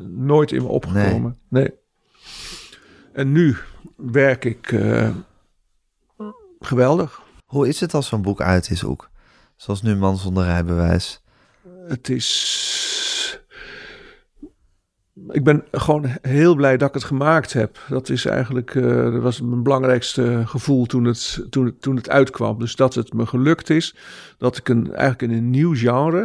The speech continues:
Speaker 1: hè, memoir, want het is echt iets anders dan een roman schrijven. Ja, dat, dat ik die techniek in mijn vingers heb gekregen. Ehm, dat ik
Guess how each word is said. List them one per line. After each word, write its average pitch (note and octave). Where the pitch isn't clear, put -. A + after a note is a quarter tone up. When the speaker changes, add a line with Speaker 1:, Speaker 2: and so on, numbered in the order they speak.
Speaker 1:
hè, D3
memoir, C#3+
want D#3
het -
is A#2
echt -
iets -
anders B2
dan A#2+
een A#2
roman B2+
schrijven. C3
Ja, -
dat, C#3
dat D3+
ik B2
die B2
techniek D#3
in D#3
mijn C#3+
vingers D3
heb C3+
gekregen. C3
Ehm, B2
dat C3
ik -